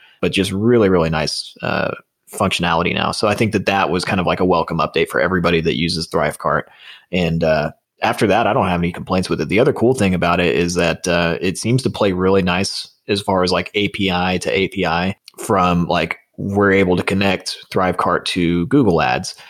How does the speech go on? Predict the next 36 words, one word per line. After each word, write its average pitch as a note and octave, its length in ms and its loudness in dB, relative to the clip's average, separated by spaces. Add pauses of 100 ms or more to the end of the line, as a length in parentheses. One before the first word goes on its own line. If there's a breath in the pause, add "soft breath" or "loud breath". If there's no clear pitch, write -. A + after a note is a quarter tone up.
(180 loud breath)
and - 160 0
actually E2+ 280 0
see G2 180 0
the F#2+ 80 2
conversion F#2 500 0
data D#2+ 280 0
and E2 100 0
not F#2+ 140 2
just G2+ 200 -2
see, G2 160 2
like, E2+ 200 0
conversion F#2 480 0
numbers, F2 420 0
but - 240 -4
we'll F#2 80 -8
see G2 240 -2
the F2+ 180 0
actual F2+ 340 -2
sale F#2+ 360 0
amounts D#2+ 360 -2
in - 140 -4
our F2+ 120 0
Google F2+ 360 0
Ads. C#2+ 240 -2
So D#2+ 100 -8
we F2+ 100 -2
can E2+ 120 -8
actually E2 300 -2
see - 260 -2
R F2 240 0
O E2 80 2
I E2+ 160 0
very D2 200 -2
quickly - 320 -2
from E2+ 200 -6
that, D2+ 240 -2